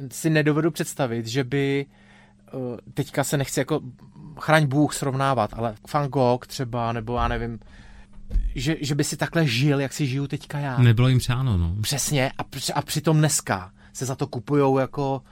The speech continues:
Speaker 1: čtvrti, jako jo. Ty si za obraz koupíš celou čtvrť, jako jo, dneska. Takže, a oni živořili přitom a byli to majstři, jako jo, strašný, takže,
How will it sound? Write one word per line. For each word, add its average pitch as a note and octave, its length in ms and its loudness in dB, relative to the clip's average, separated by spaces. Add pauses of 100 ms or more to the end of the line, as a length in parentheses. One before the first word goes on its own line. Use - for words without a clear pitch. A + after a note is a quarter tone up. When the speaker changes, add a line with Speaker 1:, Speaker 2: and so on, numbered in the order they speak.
(180)
Speaker 1:
čtvrti, E3 540 2
jako G#2+ 300 -2
jo. F#2 240 -8 (180)
Ty C3 120 -2
si C#3 100 0
za C3 120 6
obraz C3+ 220 2
koupíš C3 260 -2
celou C#3 160 2
čtvrť, C3 380 -2
jako F2 220 -12
jo, F2+ 80 -6
dneska. - 280 -10 (360)
Takže, B2 360 0 (360)
a D3+ 140 0
oni D#3+ 360 4
živořili E3 500 4
přitom - 320 -6
a A2+ 60 -2
byli C#3+ 180 4
to E3 140 0
majstři, F3 580 0
jako - 280 -4
jo, G2 180 -6
strašný, C3 640 -2
takže, A#2 360 -4